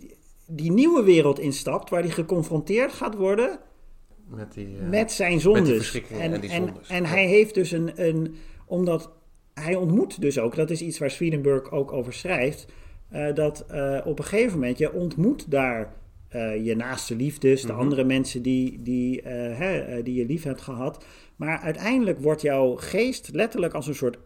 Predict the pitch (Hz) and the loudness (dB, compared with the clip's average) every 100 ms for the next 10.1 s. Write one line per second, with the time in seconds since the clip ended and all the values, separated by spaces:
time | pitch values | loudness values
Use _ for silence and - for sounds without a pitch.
0 | _ - 156 - 185 233 190 127 147 139 | _ -16 -14 -6 4 8 8 8 2 2
1 | 127 123 123 190 214 170 139 120 165 233 | 2 2 2 2 2 0 -2 0 0 0
2 | - - _ _ _ - 185 175 214 381 | -6 -16 _ _ _ -8 -4 -2 -2 -4
3 | - - _ _ _ _ 220 220 214 190 | -8 -20 _ _ _ _ 4 6 4 2
4 | 165 - 151 165 - 214 262 - 202 175 | -2 -2 -4 -4 0 2 2 0 -2 -2
5 | 170 165 151 165 185 165 151 202 240 202 | -2 0 0 4 4 4 2 0 0 -2
6 | 175 220 - 165 165 156 - 208 226 175 | -2 -4 -4 -4 -2 -4 -6 -4 -2 0
7 | 175 156 151 143 113 135 220 233 165 147 | 0 0 -2 -4 -2 0 2 0 -2 -2
8 | 135 139 135 127 120 - - _ _ _ | -2 -2 0 0 0 -6 -20 _ _ _
9 | 160 139 135 127 - 127 127 165 208 285 | -4 0 0 0 0 2 4 4 2 -2
10 | 285 | -6